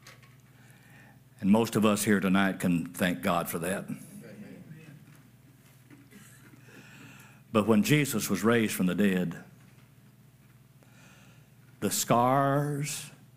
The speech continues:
of the crucifixion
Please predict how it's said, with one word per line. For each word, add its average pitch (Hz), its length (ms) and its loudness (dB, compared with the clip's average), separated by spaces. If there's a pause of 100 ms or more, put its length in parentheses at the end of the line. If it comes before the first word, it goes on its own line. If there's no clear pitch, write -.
(1300)
of 101 200 2
the 87 160 -4 (360)
crucifixion 123 880 -2